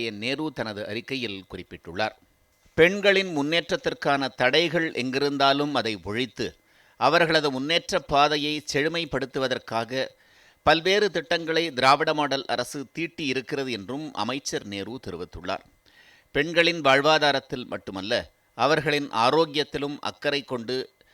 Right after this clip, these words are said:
கருப்பை வாய் புற்றுநோயை தடுக்க தடுப்பூசி திட்டத்தை செயல்படுத்தி கொண்டிருக்கிறது தி மு க அரசு என்றும் அவர் குறிப்பிட்டுள்ளார். பெண்களை ஆதிக்கம் செய்ய நினைப்பவர்கள், துன்புறுத்த நினைப்பவர்களை கடுமையாக தண்டிக்க தமிழ்நாடு பெண்கள்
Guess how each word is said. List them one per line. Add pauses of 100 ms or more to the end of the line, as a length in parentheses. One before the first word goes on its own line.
(240)
கருப்பை
வாய்
புற்றுநோயை
தடுக்க
தடுப்பூசி
திட்டத்தை
செயல்படுத்தி
கொண்டிருக்கிறது
தி
மு
க
அரசு
என்றும் (120)
அவர்
குறிப்பிட்டுள்ளார். (720)
பெண்களை (140)
ஆதிக்கம்
செய்ய
நினைப்பவர்கள், (360)
துன்புறுத்த
நினைப்பவர்களை
கடுமையாக
தண்டிக்க (200)
தமிழ்நாடு
பெண்கள்